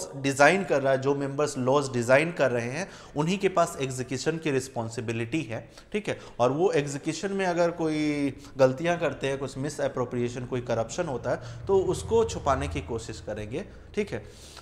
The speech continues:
तो एक कॉन्फ्लिक्ट conflict of interest आता है, and that's why, uh, this principle in, uh, politics कि separation of power होना चाहिए। तो, uh, separation of law making and executive function के लिए अपील की जाती है, but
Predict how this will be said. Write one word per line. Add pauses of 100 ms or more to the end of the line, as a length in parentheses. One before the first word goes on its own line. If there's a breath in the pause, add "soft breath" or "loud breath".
तो
एक
कॉन्फ्लिक्ट
conflict
of
interest
आता
है,
and
that's
why, (300 loud breath)
uh,
this (220)
principle
in,
uh, (120)
politics (280 loud breath)
कि
separation
of (100)
power
होना
चाहिए। (320 loud breath)
तो, (260)
uh,
separation
of
law
making
and
executive
function
के
लिए
अपील
की
जाती
है,
but